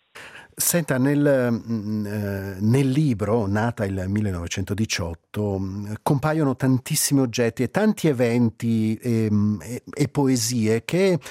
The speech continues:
in qualche misura la aiutano a riagganciarsi al suo passato, al, al suo presente nel passato. Come avviene questo recupero memoriale? Io, eh, adotto la,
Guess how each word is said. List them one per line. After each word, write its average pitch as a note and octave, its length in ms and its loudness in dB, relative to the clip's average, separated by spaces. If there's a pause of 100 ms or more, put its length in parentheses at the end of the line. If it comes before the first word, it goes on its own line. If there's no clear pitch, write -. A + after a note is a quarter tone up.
(320)
in E3 160 -4
qualche B3+ 260 2
misura F#3+ 360 4
la D#3 160 2
aiutano D#3+ 760 2
a C3+ 240 -2
riagganciarsi C3 840 0
al G2+ 80 -2
suo F#2+ 160 -2
passato, F#2+ 640 -4
al, G#2+ 480 0
al C#3+ 180 0
suo A3 280 2
presente D3 720 2
nel G#2 440 0
passato. F#2+ 680 -4 (540)
Come B3+ 240 2
avviene A2 420 -2
questo C3+ 640 -2
recupero C#3+ 920 -2
memoriale? C3 840 2
Io, C3+ 400 0
eh, B2+ 220 -4
adotto C#3+ 640 0
la, A#2 360 0